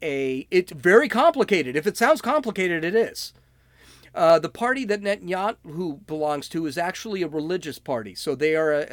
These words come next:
a strictly Jewish religious party. The other right-wing party is irreligious. They are secular. They do not really believe in that. At one point,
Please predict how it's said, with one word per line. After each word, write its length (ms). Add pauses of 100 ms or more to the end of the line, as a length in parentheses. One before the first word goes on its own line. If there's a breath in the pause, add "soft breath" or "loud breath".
a 40
strictly 760
Jewish 460
religious 420
party. 440 (400 loud breath)
The 160
other 260
right-wing 540
party 500
is 300
irreligious. 800
They 160
are 180
secular. 560 (140)
They 140
do 180
not 260 (160)
really 280
believe 800
in 200
that. 240 (1040 loud breath)
At 200
one 320
point, 480